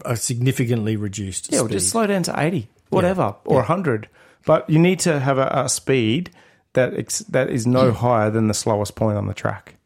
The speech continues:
Speaker 1: Yeah.
Speaker 2: Because if you're gonna come to a corner, like, you say they're racing in Tasmania,
Speaker 1: Yeah.
Speaker 2: and they were into that hairpin, well, whatever their mid-corner apex speed is, if that's thirty,
Speaker 1: Yeah.
Speaker 2: well, at that track,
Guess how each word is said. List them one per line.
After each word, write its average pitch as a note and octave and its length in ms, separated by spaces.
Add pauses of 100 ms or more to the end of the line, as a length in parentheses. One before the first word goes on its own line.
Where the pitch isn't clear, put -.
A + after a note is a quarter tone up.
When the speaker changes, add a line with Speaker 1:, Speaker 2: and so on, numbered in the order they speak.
(140)
Speaker 1:
Yeah. - 140 (340)
Speaker 2:
Because A2+ 200
if A2 100
you're C#3+ 100
gonna B2+ 140
come A#2+ 160
to A2 80
a G2+ 60
corner, A2 280
like, G#2 280
you A#2+ 100
say A2+ 180
they're G#2+ 120
racing G#2+ 340
in G2+ 80
Tasmania, G#2 600 (300)
Speaker 1:
Yeah. F#2+ 120 (120)
Speaker 2:
and A#2+ 80
they G#2+ 100
were G#2 80
into G#2+ 180
that G#2+ 180
hairpin, G#2+ 480 (400)
well, A#2 160
whatever A#2 360
their A#2 280
mid-corner A#2 800
apex A2+ 420
speed A2+ 280
is, D#3 160
if - 120
that's - 240
thirty, G#3 420 (240)
Speaker 1:
Yeah. A#2+ 120
Speaker 2:
well, B2+ 100
at D#3 80
that - 240
track, - 360